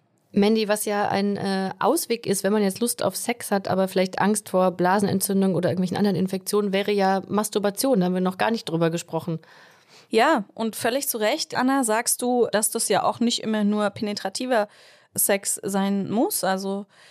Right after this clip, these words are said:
Speaker 2: das kann natürlich auch alles mögliche anderes sein. Äh, Vulva-Stimulation, Klitorisstimulation und nicht penetrativer Sex.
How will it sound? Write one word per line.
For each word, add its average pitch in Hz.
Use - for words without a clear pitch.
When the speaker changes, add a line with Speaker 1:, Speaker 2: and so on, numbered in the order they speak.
Speaker 2:
das -
kann 196
natürlich 196
auch 156
alles 202
mögliche 196
anderes 214
sein. 190
Äh, 208
Vulva-Stimulation, 196
Klitorisstimulation 190
und 185
nicht 254
penetrativer 196
Sex. -